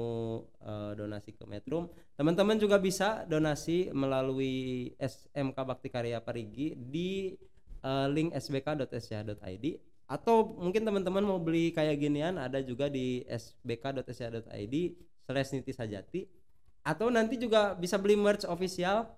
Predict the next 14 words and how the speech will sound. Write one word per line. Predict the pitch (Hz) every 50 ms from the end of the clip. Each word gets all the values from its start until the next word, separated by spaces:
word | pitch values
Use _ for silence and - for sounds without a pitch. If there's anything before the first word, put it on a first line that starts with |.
| - - - - - - - - - - -
bisa | - 139 127 - 151
di | 151 156 151 151 151 151 151 151 147 147 147
Cipta | 147 - 151 - - 147
Loka, | 147 147 139 - - 170 196 - - - -
cari | - - 123 120 127
aja | 123 117 127
Cipta | 143 - 143 - - 127
Loka | 120 120 117 - 135 143
S | 139 127 123
M | 131 117 113
K | -
Bakti | 113 113 113 - -
Karya | - 110 107 107
Parigi. | - 110 117 135 151 160 175 202 202